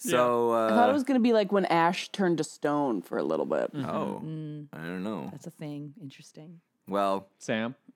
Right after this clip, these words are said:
Speaker 2: yeah, that's me.
Speaker 4: <laughs> The level of indifference I felt <laughs> while watching this movie, and they say that indifference is the, actually the true opposite of love, not
Speaker 1: Mm-hmm.
Speaker 4: hate.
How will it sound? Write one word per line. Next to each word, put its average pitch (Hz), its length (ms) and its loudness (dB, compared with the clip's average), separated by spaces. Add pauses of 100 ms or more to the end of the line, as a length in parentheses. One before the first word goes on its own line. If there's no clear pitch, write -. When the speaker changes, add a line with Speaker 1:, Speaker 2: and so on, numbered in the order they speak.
(220)
Speaker 2:
yeah, 87 180 -2
that's 85 200 -6
me. 82 160 -8 (1120)
Speaker 4:
<laughs> 151 80 -20 (720)
The 202 120 0
level 208 800 2
of 165 160 4
indifference 147 1300 -2
I 151 100 -4
felt - 800 -4
<laughs> - 480 -6
while 214 400 4 (100)
watching 202 440 -2
this 190 240 -2
movie, 160 440 0
and 156 140 -2
they 190 80 4
say 196 380 2
that 180 240 2 (100)
indifference 165 720 -4
is 151 140 -10
the, - 100 -14 (220)
actually 165 380 -2
the 147 120 -8
true 160 300 -2
opposite 139 460 -2
of 131 180 -10
love, 131 360 0 (160)
not 143 300 0
Speaker 1:
Mm-hmm. - 100 -10
Speaker 4:
hate. 135 400 -4